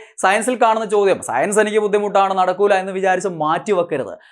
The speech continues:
നമ്മൾ എപ്പോഴും വായിക്കുന്ന സമയത്ത് അടിവരയിട്ട് മുറിച്ച് വായിച്ച് ശീലിക്കുക. അത് സയൻസിൽ മാത്രമല്ല, ഏത് വിഷയത്തിലും ആ ശീലം ഉണ്ടാക്കുക. ഒന്ന് അടിവരയിട്ട് മുറിച്ച് വായിക്കുന്ന, പലയിടത്തിലും മുറിക്കേണ്ട ഇടത്തിൽ മുറിച്ച് വായിക്കുന്ന ശീലം ഉണ്ടാക്കുക. അങ്ങനെയാണെങ്കിൽ കുറേ പ്രിഫിക്സും സഫിക്സും റൂട്ട് വേർഡൊക്കെ കിട്ടും. അതൊക്കെ കിട്ടിയാലുണ്ടല്ലോ, എത്രയോ ചോദ്യങ്ങളാണ് നമ്മളെ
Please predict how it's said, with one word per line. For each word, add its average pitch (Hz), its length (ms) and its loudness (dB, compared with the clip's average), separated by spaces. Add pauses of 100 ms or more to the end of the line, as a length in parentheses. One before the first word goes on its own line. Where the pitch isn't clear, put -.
(100)
നമ്മൾ 247 240 4
എപ്പോഴും 247 340 2
വായിക്കുന്ന 220 380 2
സമയത്ത് 208 320 0
അടിവരയിട്ട് 202 920 2
മുറിച്ച് 190 580 0
വായിച്ച് 185 320 4
ശീലിക്കുക. 147 480 0 (280)
അത് 214 280 4
സയൻസിൽ 196 400 2
മാത്രമല്ല, 214 340 2
ഏത് 254 340 6
വിഷയത്തിലും 220 540 0
ആ 196 40 0
ശീലം 190 260 0
ഉണ്ടാക്കുക. 156 440 2 (200)
ഒന്ന് 185 140 2
അടിവരയിട്ട് 202 480 2
മുറിച്ച് 196 320 -2
വായിക്കുന്ന, 175 360 2
പലയിടത്തിലും 208 460 2
മുറിക്കേണ്ട 190 340 -4
ഇടത്തിൽ 202 200 -4
മുറിച്ച് 190 320 -2
വായിക്കുന്ന 175 340 2
ശീലം 160 200 -6
ഉണ്ടാക്കുക. 147 420 -2 (180)
അങ്ങനെയാണെങ്കിൽ 202 420 -2
കുറേ 185 220 4
പ്രിഫിക്സും 185 500 -6
സഫിക്സും 170 520 -2 (240)
റൂട്ട് 196 180 4
വേർഡൊക്കെ 180 320 4
കിട്ടും. 143 320 -4 (200)
അതൊക്കെ 202 240 2
കിട്ടിയാലുണ്ടല്ലോ, 175 760 0
എത്രയോ 214 640 -2
ചോദ്യങ്ങളാണ് 190 640 0
നമ്മളെ 170 220 0